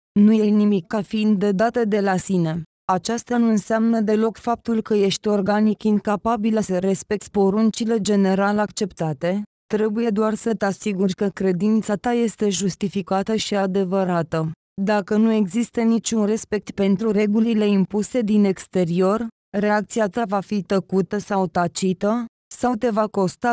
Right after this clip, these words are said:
pur și simplu un gest elocvent. De regulă, ești întotdeauna inferior în dispute, dar principala ta problemă este tendința de a provoca conflicte și derapaje.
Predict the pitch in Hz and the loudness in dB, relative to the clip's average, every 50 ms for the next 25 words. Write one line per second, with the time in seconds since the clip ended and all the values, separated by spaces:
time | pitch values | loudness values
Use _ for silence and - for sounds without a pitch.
0 | - - - 220 240 240 - - - 220 - - 226 233 226 208 214 208 208 196 | -2 -2 -4 -2 -2 -2 -4 -4 -4 -4 -2 0 2 2 2 2 2 2 2 2
1 | 190 180 202 220 202 - - 196 185 180 180 180 175 - 185 170 185 160 156 160 | 2 2 0 -2 -2 -2 0 0 2 2 2 0 -2 -2 -2 -2 0 0 -2 -4
2 | - - - _ _ _ - 202 202 185 208 202 180 160 147 143 139 151 143 143 | -6 -10 -20 _ _ _ -8 -6 -2 0 2 2 2 2 0 0 -2 -2 0 0
3 | 151 180 190 - _ _ _ - 190 208 220 220 196 - - 208 202 190 - - | 0 -2 -4 -6 _ _ _ -6 -4 -2 0 -2 -2 -2 0 0 0 0 0 -2
4 | 254 269 254 233 196 190 185 190 185 214 214 208 202 196 196 190 175 - - 196 | -4 -2 -2 -2 -2 0 0 0 2 2 2 2 2 2 2 2 0 0 0 0
5 | 190 208 208 208 202 208 214 214 208 190 202 175 - - - 185 185 165 - 196 | 0 2 2 2 2 2 2 2 2 2 0 -2 -4 -4 -4 -4 -4 -2 0 0
6 | 202 233 240 240 _ _ _ - - 185 202 196 196 196 180 - 170 180 180 180 | 0 0 -2 -6 _ _ _ -6 -4 -2 0 0 0 -2 -2 -2 2 4 4 4
7 | 175 - 220 170 214 214 214 214 202 190 - - 226 180 - 196 196 190 190 208 | 2 0 -2 0 0 0 2 2 0 0 0 -2 -4 -2 -2 -2 -2 0 0 2
8 | 208 226 226 226 220 208 - - 190 180 - 214 202 202 190 220 240 254 240 - | 2 2 2 2 0 0 -2 -4 -4 -2 0 2 2 2 2 2 0 0 0 0
9 | 254 240 214 226 220 214 208 220 208 202 185 180 208 202 185 180 190 - - 208 | 0 0 2 2 2 0 0 0 -2 0 0 0 -2 -2 0 -2 -4 -2 0 0
10 | 202 190 170 - 196 220 190 - - 240 226 - 196 220 202 190 208 185 196 196 | 0 0 0 -2 -4 -6 -6 -4 -4 -4 -2 -2 -2 -4 -2 -2 -2 0 0 -2
11 | 180 - 220 220 226 196 180 180 170 | -2 0 0 0 0 -2 -4 -6 -6